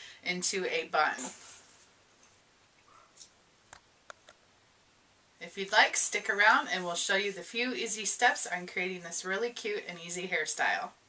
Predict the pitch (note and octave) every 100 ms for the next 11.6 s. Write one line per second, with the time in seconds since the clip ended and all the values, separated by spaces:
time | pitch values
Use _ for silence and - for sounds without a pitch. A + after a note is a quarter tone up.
0 | - - - - - - - - - -
1 | F#3+ - B3 D4 - B3 A3 G3+ F#3 F#3+
2 | F#3 F#3 F3+ F3 F3 - F3 F#3 F3+ F#3
3 | F#3 F#3 F3+ F3 E3 - E3+ E3+ D#3+ D#3+
4 | D#3 E3 D#3+ - E3+ D#3+ D3+ D#3+ - F#3+
5 | E3+ E3 F3 F#3 G3 G#3 G#3 G#3 - -
6 | - - - D#3+ D3+ E3+ D3+ - G#3 F#3+
7 | F#3 F#3 F#3+ - F3 E3+ E3 D#3+ E3 C3+
8 | - D#3+ - F3+ F3+ F3 F3 F3 E3+ E3
9 | D#3+ D#3+ F3 E3 D#3+ - F3 D#3+ - D#3
10 | - E3 D3 D#3 D#3+ D3 D3+ D#3+ D#3+ D#3+
11 | D3 C3+ - - E3 -